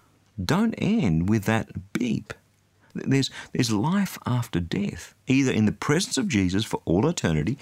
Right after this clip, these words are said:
hallelujah, or apart from him in a place of eternal punishment and anguish and regret,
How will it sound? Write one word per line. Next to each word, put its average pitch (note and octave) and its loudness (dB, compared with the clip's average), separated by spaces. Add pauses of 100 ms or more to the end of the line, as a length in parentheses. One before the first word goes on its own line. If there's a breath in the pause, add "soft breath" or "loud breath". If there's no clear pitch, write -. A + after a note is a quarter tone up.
(100)
hallelujah, A2 0 (840 loud breath)
or A2+ 2
apart D#3+ -4
from - -4
him D#2 -4
in E2+ 0
a E2+ -2
place D#3+ -2
of F#2+ -2
eternal C#3+ -2
punishment A2+ 0
and - -4
anguish A#2+ 0
and E2+ -2
regret, F2+ 0